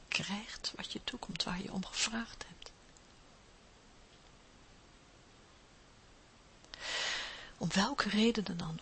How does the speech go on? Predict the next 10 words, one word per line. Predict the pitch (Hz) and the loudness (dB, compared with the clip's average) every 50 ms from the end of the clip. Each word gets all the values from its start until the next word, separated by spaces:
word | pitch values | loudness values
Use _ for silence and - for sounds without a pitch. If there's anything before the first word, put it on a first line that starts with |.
| - 165 165 | -4 -4 -4
ook, | 190 - - - - - - - - - - - - - - - - | -6 -6 -8 -10 -10 -10 -18 -20 -20 -20 -20 -20 -20 -20 -20 -18 -12
hoe | - - - - 294 302 | -10 -2 4 6 6 6
noodzakelijk | 294 285 269 262 254 - - 226 214 208 - - 202 180 - | 6 6 4 10 12 12 12 12 12 0 -2 -4 -4 -4 -4
het | - - - | -2 -2 -2
was, | 170 160 - - - - - - - - - | -2 2 6 6 6 6 4 -6 -20 -14 -10
het | - - - - | -4 4 8 8
zal | - 160 - - - - - - - - | 8 8 8 -4 -12 -18 -20 -20 -10 -2
ongetwijfeld | - 240 254 285 - - - - - - 202 196 - - - - - | 2 4 4 4 4 0 0 0 2 2 0 -2 -2 -4 -6 -6 -6
waar | 180 - - | -8 -4 2
zijn, | - - - - 165 151 | 6 6 6 6 2 -10